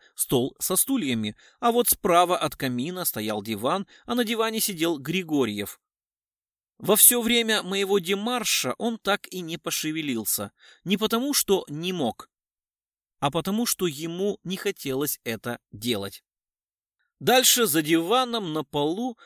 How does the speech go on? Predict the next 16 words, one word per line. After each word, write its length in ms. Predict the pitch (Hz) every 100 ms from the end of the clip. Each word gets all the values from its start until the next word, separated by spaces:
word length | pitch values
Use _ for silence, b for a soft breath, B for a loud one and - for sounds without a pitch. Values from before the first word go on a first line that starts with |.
| b
лежали 440 | 254 277 262 262 247
вещички 580 | 202 - - 185 - 175
Григорьева. 760 | 165 165 156 127 104 101 95 _ _ _ _
В 120 | -
комнате 420 | 131 110 143 226
была 240 | 202 220 220
ещё 320 | 208 - 180
одна 380 | 180 165 170 175
прикрытая 640 | 151 143 - 120 - 131
дверь 300 | 156 226 214 B B
недалеко 420 | 233 220 220 - 180
от 220 | 151 -
входной. 600 | - 170 147 135 107 95 _ _ _
Сам 240 | - 131 113
же 120 | 110
Григорьев, 580 | 104 117 214 214 208